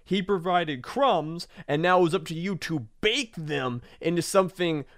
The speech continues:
concrete. Yes, some of them called it baking. No, that does not make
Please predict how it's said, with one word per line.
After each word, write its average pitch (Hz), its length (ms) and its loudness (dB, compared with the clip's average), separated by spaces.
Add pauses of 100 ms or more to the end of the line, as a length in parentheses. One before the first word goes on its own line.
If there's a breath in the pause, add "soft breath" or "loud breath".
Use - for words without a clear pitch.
concrete. 151 640 0 (240 soft breath)
Yes, 160 400 4
some 185 180 0
of 160 140 2
them 156 180 2
called 156 400 6
it 127 320 -12
baking. 151 680 0 (360 soft breath)
No, 165 460 8
that 147 140 0
does 143 160 -4
not 156 220 4
make 151 300 -2